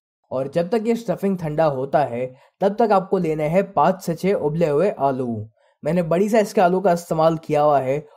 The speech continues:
और इन आलूओं को पहले हम एक ग्रेटर की सहायता से अच्छे से ग्रेट करेंगे।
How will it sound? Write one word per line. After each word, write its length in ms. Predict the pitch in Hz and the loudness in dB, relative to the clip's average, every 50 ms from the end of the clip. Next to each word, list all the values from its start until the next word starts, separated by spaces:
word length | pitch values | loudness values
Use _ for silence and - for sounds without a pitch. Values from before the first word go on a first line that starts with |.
| _ _ - | _ _ -6
और 120 | 131 135 | -6 -4
इन 140 | 139 143 - - | -4 -6 -8 -4
आलूओं 400 | - 160 175 196 214 220 196 165 - | 2 2 2 4 4 4 2 2 0
को 180 | - 147 151 160 156 - _ _ _ | 0 0 0 0 -2 -8 _ _ _
पहले 220 | 147 156 175 202 226 | -2 0 2 2 2
हम 200 | 220 214 214 214 185 | 2 2 0 2 2
एक 220 | 196 180 156 143 | 0 0 -2 -4
ग्रेटर 340 | - 156 151 165 165 185 202 | -6 -4 -2 -2 0 0 -2
की 140 | 196 - 208 | 0 -2 -2
सहायता 360 | 196 160 143 143 151 147 143 143 | 0 0 0 2 2 2 0 -2
से 160 | - 208 208 | 0 -2 -2
अच्छे 280 | - 156 - - 190 | -2 -4 -10 -6 -4
से 80 | 214 226 | -4 -4
ग्रेट 280 | 170 160 151 151 147 147 | -2 0 -2 -2 -2 -2
करेंगे। 460 | - 147 131 127 120 120 120 113 | -4 -4 -4 -4 -6 -4 -4 -4